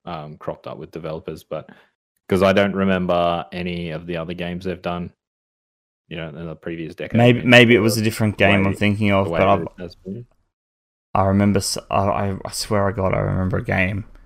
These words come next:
Speaker 2: that was like, there was leaks happen 'cause they got into an older version of the game.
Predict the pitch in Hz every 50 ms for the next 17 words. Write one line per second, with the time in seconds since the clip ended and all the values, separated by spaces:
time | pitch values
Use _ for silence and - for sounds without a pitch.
0 | - - - - _ _ _ _ - - - 65 95 95 95 92 - - - -
1 | 95 95 - - - - - - - - - - - 101 98 95 98 101 98 92
2 | - - - - 117 - 98 95 95 98 92 - 101 90 98 95 95 95 95 101
3 | 98 98 101 101 98 92 90 92 92 90 - 98 98 - 92 - - - - -
4 | 135 -